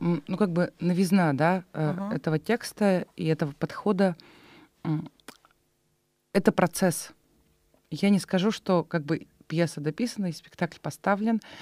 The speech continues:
Speaker 1: потому что, а, зрители и театр, и артисты, они как бы, м, находятся в этом процессе, и он, а, как бы не, а, не завершается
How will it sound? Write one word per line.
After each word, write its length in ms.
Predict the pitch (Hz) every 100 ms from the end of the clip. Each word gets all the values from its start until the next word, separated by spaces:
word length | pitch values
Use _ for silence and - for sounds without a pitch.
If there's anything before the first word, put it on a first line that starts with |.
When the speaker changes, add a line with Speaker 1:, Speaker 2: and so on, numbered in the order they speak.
| - -
Speaker 1:
потому 320 | 180 190 190
что, 380 | - - 180 - -
а, 220 | 165 156 _ _ 180
зрители 720 | 156 190 147 - 175 226 254 - - - - _ -
и 520 | 180 165 160 151 156 190 - -
театр, 360 | 180 202 - -
и 100 | -
артисты, 600 | 165 - - 208 - 226 202 - - - - -
они 180 | 175 185
как 120 | 185
бы, 200 | 165 175 -
м, 180 | 165 160 _
находятся 580 | - 170 - 196 175 -
в 40 | 170
этом 180 | 170
процессе, 540 | 156 170 - 156 - -
и 160 | - 156
он, 280 | 190 208 -
а, 180 | 165 160
как 160 | 160
бы 120 | 143
не, 340 | 160 190 208 190
а, 260 | 175 160 151
не 180 | - 175
завершается 920 | 165 175 - 220 190 170 - 151 -